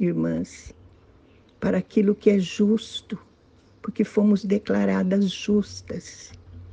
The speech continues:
por causa de Jesus Cristo.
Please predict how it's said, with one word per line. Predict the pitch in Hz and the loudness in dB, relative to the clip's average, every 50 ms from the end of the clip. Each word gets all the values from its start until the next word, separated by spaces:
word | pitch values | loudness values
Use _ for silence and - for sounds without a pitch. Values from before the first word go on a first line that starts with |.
| - - - - - - - _ _ _ _ - - _ _ - - _ _ _ _ _ - _ _ _ - | -20 -20 -20 -20 -20 -20 -20 _ _ _ _ -20 -20 _ _ -20 -20 _ _ _ _ _ -20 _ _ _ 0
por | - 196 196 | 0 0 0
causa | - - - 175 175 185 - - 196 | 0 -4 -2 -2 -2 -2 -2 -4 -6
de | - - 190 | -4 -4 -6
Jesus | 175 185 175 170 170 170 - 156 - - | -4 -4 -4 -4 -4 -6 -8 -8 -10 -10
Cristo. | - - - 170 175 180 - - - - - - - - | -10 -6 -6 -4 -4 -4 -6 -8 -12 -20 -20 -20 -20 -20